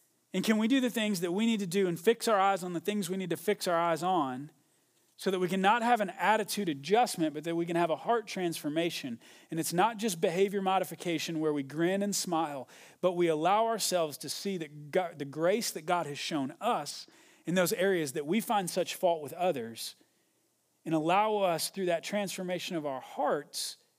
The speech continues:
to show that same grace to them that God has shown to us. And so it's not a willpower issue. It's a gospel issue.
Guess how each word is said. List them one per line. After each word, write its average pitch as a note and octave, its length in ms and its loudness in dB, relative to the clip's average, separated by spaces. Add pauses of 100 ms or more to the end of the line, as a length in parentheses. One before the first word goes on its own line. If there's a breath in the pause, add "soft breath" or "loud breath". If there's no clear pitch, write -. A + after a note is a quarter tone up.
(320)
to D3 120 -4
show G3 240 0
that D3+ 220 -2
same C4+ 340 0
grace B3 260 -6
to A3+ 120 -4
them C#3+ 400 -6 (540)
that C#3 100 -8
God D#3+ 220 2
has C#3 80 -4
shown C#3+ 280 -4
to - 180 -14
us. - 440 -12 (920)
And C#3+ 80 -10
so F3+ 120 2
it's F3 100 -4
not A3 240 2
a A#3+ 40 4
willpower D#3 520 0
issue. C3+ 320 -8 (640)
It's - 100 -6
a D#3+ 60 -2
gospel E3 520 0
issue. C#3 280 -8